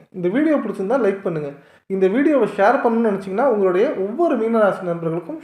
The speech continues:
ஷேர் பண்ணுங்க. மீன ராசி நேர்களே, உங்களுடைய அன்பு உள்ளம் ஏமாற்றப்படலாம், நம்பிக்கை துரோகங்களை கண் முன்னே பார்த்துருக்கலாம்.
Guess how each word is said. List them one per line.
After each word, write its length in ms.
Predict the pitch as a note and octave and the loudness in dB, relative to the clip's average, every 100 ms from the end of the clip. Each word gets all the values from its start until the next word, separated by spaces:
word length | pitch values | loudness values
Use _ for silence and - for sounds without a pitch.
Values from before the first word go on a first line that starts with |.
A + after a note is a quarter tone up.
| - | 0
ஷேர் 200 | F#3 F3+ | 0 0
பண்ணுங்க. 260 | D3 D3 - _ _ _ _ _ _ _ F#3+ | -8 -10 -16 _ _ _ _ _ _ _ -2
மீன 280 | C4 C#4+ | 0 2
ராசி 400 | G3 F3 F3+ - | 4 4 2 -4
நேர்களே, 680 | F3 - G3+ E3 D#3 D3+ D3 C#3+ - _ _ _ _ _ _ - _ | -12 -12 -8 -4 -4 -4 -6 -8 -14 _ _ _ _ _ _ -20 _
உங்களுடைய 360 | F3 F3 E3+ D#3+ | -4 -2 2 2
அன்பு 460 | D3+ E3 B3 C4 B3 | 2 2 0 0 0
உள்ளம் 400 | G3+ G#3 F#3+ E3 G3+ A3+ - _ E3+ | 0 2 0 0 -6 -10 -14 _ -4
ஏமாற்றப்படலாம், 840 | F3+ G#3+ G#3 F#3 E3+ C#3+ C#3 - - _ _ _ _ _ _ _ | 0 0 -2 -4 -6 -6 -8 -12 -20 _ _ _ _ _ _ _
நம்பிக்கை 600 | - D#3+ F#3+ B3+ C4 B3 | -4 -2 0 -2 -4 -4
துரோகங்களை 580 | F#3+ E3+ D#3 D#3+ D#3+ F#3 | -2 -2 -2 -4 -6 -6
கண் 200 | F3 F3+ | -6 -6
முன்னே 220 | F3 E3 | -6 -6
பார்த்துருக்கலாம். 720 | F3+ E3+ D#3+ E3 E3 D#3+ C#3+ | -6 -2 -2 -2 -8 -6 -8